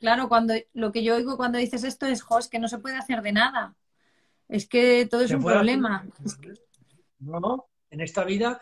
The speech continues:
Speaker 2: se puede hacer de todo. Yo lo que digo es que tiene que ser con mesura. Es decir, es normal que la gente, eh, eh, cuelgue en Instagram las ecografías de sus propios hijos.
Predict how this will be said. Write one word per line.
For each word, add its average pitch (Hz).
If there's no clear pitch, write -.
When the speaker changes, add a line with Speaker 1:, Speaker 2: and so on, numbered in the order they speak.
Speaker 2:
se -
puede 160
hacer 208
de 214
todo. 202
Yo 131
lo 170
que 170
digo 196
es 202
que 220
tiene 185
que 190
ser 202
con 208
mesura. 196
Es 180
decir, 180
es 214
normal 196
que 180
la 170
gente, 196
eh, 170
eh, 139
cuelgue 202
en 180
Instagram 202
las 185
ecografías 175
de 196
sus 202
propios 202
hijos. 247